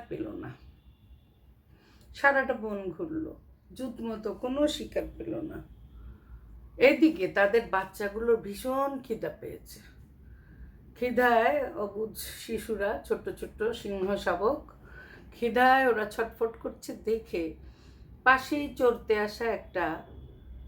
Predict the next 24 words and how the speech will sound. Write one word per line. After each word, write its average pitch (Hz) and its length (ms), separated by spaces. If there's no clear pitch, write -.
ছাগি, 214 640
ছাগি 190 440
মানে 175 240
মেয়ে 226 320
ছাগল, 156 460
ছাগল 208 460
মা, 165 300
তার 220 120
খুব 220 440
মায়া 208 320
হলো। 175 380
সে 262 280
তখন 269 300
বাচ্চাগুলোর 220 720
দিকে 226 460
এগিয়ে 196 420
এসে 220 240
বাচ্চাদেরকে 190 640
দুধ 202 320
খাওয়ালো। 123 420
বাচ্চাগুলো 226 600
পেট 202 240
ভরে 202 220
দুধ 208 300